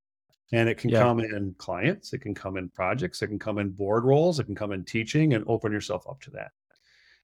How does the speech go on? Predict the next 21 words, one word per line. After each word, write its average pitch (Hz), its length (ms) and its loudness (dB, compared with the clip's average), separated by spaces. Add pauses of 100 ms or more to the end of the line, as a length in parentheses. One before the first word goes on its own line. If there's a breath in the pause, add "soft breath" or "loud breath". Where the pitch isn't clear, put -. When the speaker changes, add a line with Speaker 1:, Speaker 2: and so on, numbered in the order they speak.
(120)
Speaker 1:
And 131 120 6
Speaker 2:
Yeah. 147 100 8
Speaker 1:
then 139 60 6
fulfillment. 135 760 2
When 127 300 4
you 131 200 10
work 131 440 4
fractional, 131 720 0
you 113 200 -6
work 120 260 2
for 107 400 0 (680)
every 170 260 8
business 139 480 4
that's 120 220 2
not 117 240 4
on 117 140 2
the 113 60 0
Fortune 110 420 -2
five 90 240 -4
hundred - 280 -12
list. - 300 -20